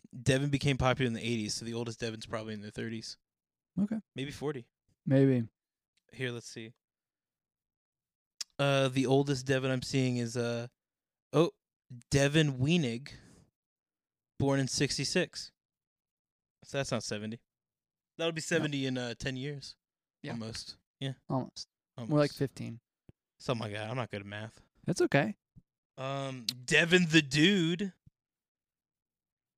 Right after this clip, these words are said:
Speaker 2: There's a lot of the dudes out there.
Speaker 1: Some women Devins. Lady. Oh, here's a, no, that's Thomas Devin.
Speaker 2: You know what we should do? I don't know. Maybe we shouldn't do it.
Speaker 1: What is the
Speaker 2: I was gonna
Speaker 1: Thomas?
Speaker 2: say we should do someday is debate whether or not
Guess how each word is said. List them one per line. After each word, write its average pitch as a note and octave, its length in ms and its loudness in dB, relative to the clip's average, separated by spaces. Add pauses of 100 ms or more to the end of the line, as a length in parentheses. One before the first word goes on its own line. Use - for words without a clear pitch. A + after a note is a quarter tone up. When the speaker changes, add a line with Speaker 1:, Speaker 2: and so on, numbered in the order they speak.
(320)
Speaker 2:
There's D3 80 -4
a C#3+ 40 -2
lot D#3+ 160 0
of D3 80 2
the C3+ 80 4
dudes B2+ 420 4
out A2 260 -2
there. A2+ 240 -2 (120)
Speaker 1:
Some B2 280 -2
women B2+ 320 0
Devins. C3+ 640 -4 (1200)
Lady. B2+ 380 0
Oh, F#3 260 6
here's E3 360 2
a, D3 240 2
no, A2+ 200 -4
that's A2+ 180 -4
Thomas G#2+ 380 -2
Devin. G#2 400 -6
Speaker 2:
You A#3+ 80 -2
know F4+ 60 -2
what F4 80 0
we C#4 100 4
should D#3+ 180 -2
do? B2+ 400 2
I - 60 -2 (100)
don't D3 120 0
know. A#2+ 60 0
Maybe A#2+ 220 -2
we - 80 -6
shouldn't - 280 -12
do - 80 -20
it. - 140 -20 (180)
Speaker 1:
What D#3+ 120 -12
is - 60 -16
the B2+ 100 -12
Speaker 2:
I - 20 -12 (200)
was D#3+ 120 -10
gonna C#4+ 100 -6
Speaker 1:
Thomas? A3 100 -4
Speaker 2:
say D#3+ 140 2
we D3 100 6
should C3 180 -6
do C3+ 200 2
someday A#2+ 800 -2 (920)
is B2 480 0
debate C3+ 560 -2
whether C3+ 340 2
or A#2+ 60 0
not A#2+ 320 -2